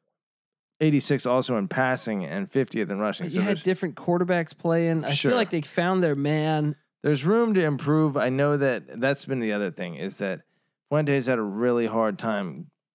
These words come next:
Speaker 1: having a guy, you know,
Speaker 2: Yeah.
Speaker 1: at quarterback. And
Speaker 2: The
Speaker 1: so
Speaker 2: kid at Maryland,
Speaker 1: Yeah,
Speaker 2: uh,
Speaker 1: transferred.
Speaker 2: transferred. I, I'm drawing a blank on his name right now. The quarterback from Maryland,
Speaker 1: Yeah,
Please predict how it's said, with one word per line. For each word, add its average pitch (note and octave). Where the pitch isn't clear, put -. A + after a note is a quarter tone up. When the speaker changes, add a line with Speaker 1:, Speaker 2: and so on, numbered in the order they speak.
Speaker 1:
having B2
a F#2+
guy, A2
you G#2+
know, -
Speaker 2:
Yeah. G#2
Speaker 1:
at -
quarterback. G#2+
And G2+
Speaker 2:
The D#3
Speaker 1:
so F#3+
Speaker 2:
kid F3+
at C#3+
Maryland, D#3+
Speaker 1:
Yeah, A2+
Speaker 2:
uh, C3
Speaker 1:
transferred. A2+
Speaker 2:
transferred. D3+
I, C3
I'm B2+
drawing C#3+
a -
blank C#3
on C3+
his B2+
name C3+
right C3
now. C3
The B2+
quarterback C#3
from C3
Maryland, C3
Speaker 1:
Yeah, C#3